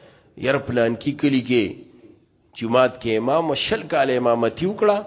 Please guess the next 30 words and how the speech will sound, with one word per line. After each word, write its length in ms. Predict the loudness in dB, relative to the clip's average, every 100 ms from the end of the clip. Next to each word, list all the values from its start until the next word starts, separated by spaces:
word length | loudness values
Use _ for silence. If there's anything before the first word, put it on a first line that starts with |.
| -12 -20 -20 -20 -10
او 140 | -2 2
بیا 220 | 4 4
لاړ 260 | 6 6 6
او 120 | 2
خلکو 340 | 0 -2 -2
ته 160 | -2 -2
جواب 400 | 0 0 2 2
راولېږه 480 | 0 0 0 0 0
چې 60 |
مونځونه 540 | 0 2 2 2 2 2
ورو 300 | 4 2 4
ګرځوي، 520 | 2 2 2 2 0
زه 360 | 2 2 0 -2 -16 -20 -20 -20 _ _ _ _ _ -8
مسلمان 600 | -4 0 2 4 2 2
نوم. 300 | 0 -2 -6 -20 -20 -20 _ -10
داسې 160 | -10 -8
کیسه 220 | -4 -2
هم 60 |
چرته 240 | 0 0 2
اورېدلې؟ 400 | 2 0 -4 0
دا 60 | 0
هم 100 | 0
دقه 280 | -2 0
مستشرق. 540 | 0 0 -2 -2 -4 -6 -10 -20 _ _ _ _ _ _ _ -20 -20 -4
خو 140 | 6
اوس 160 | 6 6
هغه 220 | 0 2
څه 100 | 2
نه 160 | 2 2
کوي. 260 | 2 -2